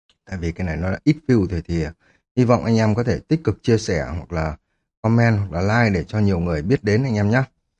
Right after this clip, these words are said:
Ở phần trước thì chúng ta đã biết là cái chết bất ngờ của người bạn, à, dạy, à, cưỡi ngựa Tassim Dumont lại kéo lên vào một cái cuộc can dự của hoàng thất, đặc biệt là vị hoàng tử thứ ba,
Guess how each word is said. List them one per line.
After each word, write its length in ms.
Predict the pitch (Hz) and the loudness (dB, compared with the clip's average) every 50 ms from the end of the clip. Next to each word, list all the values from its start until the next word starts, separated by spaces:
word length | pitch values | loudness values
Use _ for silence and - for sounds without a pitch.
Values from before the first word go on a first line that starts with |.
| _ _ _ _ _ _ _ _ | _ _ _ _ _ _ _ _
Ở 100 | 143 131 | -2 2
phần 200 | - 147 135 127 | 4 4 2 6
trước 200 | - 226 240 240 | 4 4 4 4
thì 180 | - 151 135 123 | 4 4 4 6
chúng 200 | 127 139 139 143 | 4 4 2 2
ta 140 | - 139 117 | 2 4 4
đã 100 | 117 113 | 4 4
biết 260 | 104 131 - - - | 4 2 2 2 2
là 100 | 113 98 | -2 -2
cái 160 | - - - | 0 0 0
chết 220 | 117 - 185 190 - | 2 2 0 2 2
bất 200 | 220 220 214 - | 0 0 2 0
ngờ 280 | 120 113 104 95 87 85 - | 4 4 4 4 2 0 0
của 80 | - | 0
người 160 | 101 101 101 101 | 2 2 4 4
bạn, 220 | 95 110 110 90 - _ | 4 2 2 0 -2 _
à, 260 | - - 92 98 95 | -10 -4 -2 0 0
dạy, 220 | 85 92 120 107 - | 4 4 4 2 2
à, 200 | - 95 95 92 90 - | 0 -2 -2 -2 0 2
cưỡi 140 | - 135 | 2 4
ngựa 300 | 180 190 185 160 120 - - _ | 6 6 6 6 4 2 -2 _
Tassim 380 | 117 117 - - 131 123 123 | -2 0 2 2 2 2 4
Dumont 400 | 123 127 120 120 127 127 127 117 104 - _ _ _ _ - | 2 2 4 4 6 6 6 4 2 -2 _ _ _ _ -4
lại 200 | 98 104 101 95 - - | -2 -2 -2 -4 -2 2
kéo 260 | 107 104 117 165 196 - | 2 4 4 2 0 0
lên 320 | - 120 127 127 120 110 98 | 2 4 4 4 4 2 2
vào 340 | 95 101 92 87 85 80 - - _ _ _ _ _ | 2 2 2 2 2 0 -2 -6 _ _ _ _ _
một 260 | - 123 123 113 107 - | 2 4 4 4 2 0
cái 400 | - 98 95 101 113 131 147 156 156 - | 0 2 4 4 4 4 4 2 4 2
cuộc 200 | 131 107 - - | 0 0 2 0
can 220 | 120 117 113 110 | 0 0 0 2
dự 200 | 107 120 - - - | 2 2 0 0 -4
của 120 | - 85 | -6 -4
hoàng 220 | 90 90 87 85 - | -2 -2 -2 -2 2
thất, 300 | - 170 175 170 _ - | 0 0 0 0 _ -4
đặc 200 | - 120 - - | -4 -2 0 0
biệt 160 | - 110 104 - | 0 0 0 0
là 120 | 95 98 | -4 -2
vị 180 | 87 92 107 - | -2 -2 -4 -2
hoàng 260 | - 117 104 92 82 | -2 -2 -2 -2 -2
tử 160 | - 85 76 - | -4 -6 -4 -4
thứ 100 | 107 110 | -4 -2
ba, 300 | 123 117 117 113 107 | 0 2 2 2 0